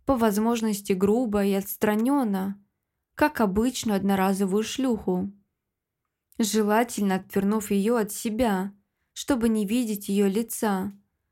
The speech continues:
а она не видела моего, чтобы не догадалась ни о чем,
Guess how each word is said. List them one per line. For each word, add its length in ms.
а 140
она 240
не 180
видела 380
моего, 640
чтобы 400
не 100
догадалась 800
ни 100
о 140
чем, 720